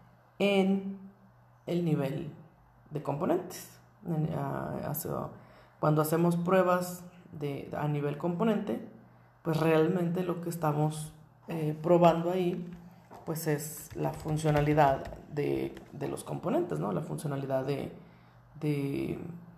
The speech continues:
de las líneas de código, la funcionalidad de los ciclos, la funcionalidad de,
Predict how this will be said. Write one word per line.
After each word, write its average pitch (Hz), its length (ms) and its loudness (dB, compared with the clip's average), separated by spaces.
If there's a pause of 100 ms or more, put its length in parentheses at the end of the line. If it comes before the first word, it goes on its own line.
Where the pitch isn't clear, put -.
(140)
de 151 220 0
las 139 260 2
líneas 160 320 6
de 165 80 2
código, 185 440 4
la 175 120 2
funcionalidad 147 600 -4
de 143 120 -6
los 135 200 -10
ciclos, 170 500 -2
la 156 100 -2
funcionalidad 143 640 -6
de, 147 200 -8